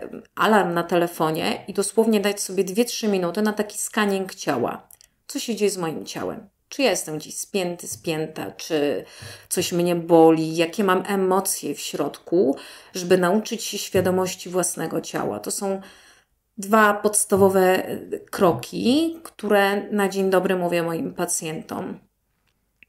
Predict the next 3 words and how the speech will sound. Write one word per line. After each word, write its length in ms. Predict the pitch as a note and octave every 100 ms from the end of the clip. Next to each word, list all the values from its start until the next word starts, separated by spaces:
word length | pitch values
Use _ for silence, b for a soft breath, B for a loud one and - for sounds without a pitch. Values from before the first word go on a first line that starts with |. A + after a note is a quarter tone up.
| _ _ _
Po 80 | -
trzecie, 640 | - E3+ D#3+ F#3 F3+ C#4 D4 - _ _ _
oddychanie. 880 | - F#3 F3 F#3+ E3+ E3 - - -